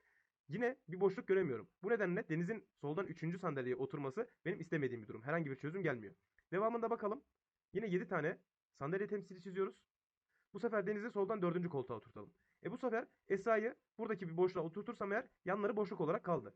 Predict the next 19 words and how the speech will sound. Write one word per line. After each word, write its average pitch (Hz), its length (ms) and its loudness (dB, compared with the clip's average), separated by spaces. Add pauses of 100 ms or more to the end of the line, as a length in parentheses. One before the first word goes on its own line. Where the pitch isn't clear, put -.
(120)
E, - 60 -10
aynı 208 200 0
zamanda 208 320 2
elimdeki 208 360 0
bu 202 100 -4
üç 226 100 -6
kişiyi 170 220 -4
de 143 60 -4
sırasıyla 175 360 -2
buraya 127 180 0
A, 143 200 2
C, 127 200 0
B 170 180 2 (420)
veya 220 360 2 (240)
B, 196 240 4
C, 143 200 2
A 214 240 2
şeklinde 175 360 -2
yazabilirim. 190 400 0